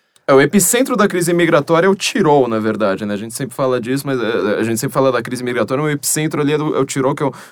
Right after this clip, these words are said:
norte da Itália, é, e, e, e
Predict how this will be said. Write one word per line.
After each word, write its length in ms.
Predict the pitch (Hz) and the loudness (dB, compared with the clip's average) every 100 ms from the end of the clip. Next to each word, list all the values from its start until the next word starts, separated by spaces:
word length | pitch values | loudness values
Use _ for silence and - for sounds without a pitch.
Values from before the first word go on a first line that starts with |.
| - | 0
norte 280 | 147 160 - | 2 2 0
da 100 | 143 | 0
Itália, 500 | - 147 170 190 202 143 | 2 4 4 4 4 4
é, 540 | 143 139 131 127 110 85 | 2 2 2 2 0 -2
e, 440 | 92 76 95 - 90 | -6 -8 -8 -8 -8
e, 60 | |
e 100 | - | -8